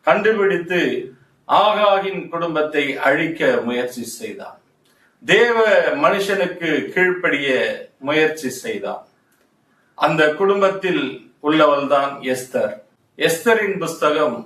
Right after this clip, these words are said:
மூன்றாவது அதிகாரம் முதலாவது வசனத்தை பார்ப்போம்.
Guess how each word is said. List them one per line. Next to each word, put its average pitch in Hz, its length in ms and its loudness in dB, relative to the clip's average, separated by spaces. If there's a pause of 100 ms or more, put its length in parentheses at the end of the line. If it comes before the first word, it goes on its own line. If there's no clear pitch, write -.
(100)
மூன்றாவது 175 640 2
அதிகாரம் 143 680 0
முதலாவது 165 560 2
வசனத்தை 127 640 -8
பார்ப்போம். 101 480 -2